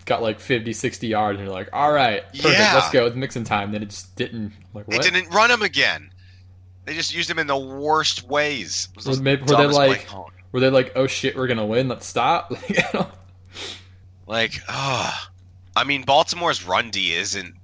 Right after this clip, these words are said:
Speaker 2: very good either.
Speaker 1: I mean, it, it's, it's sort of skewed by the Nick Chubb game,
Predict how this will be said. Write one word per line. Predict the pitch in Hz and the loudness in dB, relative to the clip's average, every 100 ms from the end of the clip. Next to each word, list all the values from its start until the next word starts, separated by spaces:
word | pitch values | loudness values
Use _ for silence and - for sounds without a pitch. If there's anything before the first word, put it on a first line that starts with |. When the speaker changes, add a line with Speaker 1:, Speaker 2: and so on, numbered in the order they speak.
| - - | -20 -6
Speaker 2:
very | 95 95 90 85 - - | -2 0 -2 -8 -16 -8
good | 95 90 | -4 -4
either. | 87 95 85 73 69 65 - - - - | -4 -6 -8 -10 -12 -16 -20 -20 -20 -20
Speaker 1:
I | 113 | -10
mean, | 113 117 | -8 -6
it, | - 135 - | -4 -4 -2
it's, | 135 - | -4 0
it's | 165 - | 0 2
sort | 165 185 | 4 4
of | 170 | 4
skewed | - 120 120 110 | 2 -2 -2 2
by | 107 | 0
the | 98 | 0
Nick | 98 - | -4 -4
Chubb | - 104 | -2 0
game, | 120 120 120 120 | 0 0 0 -6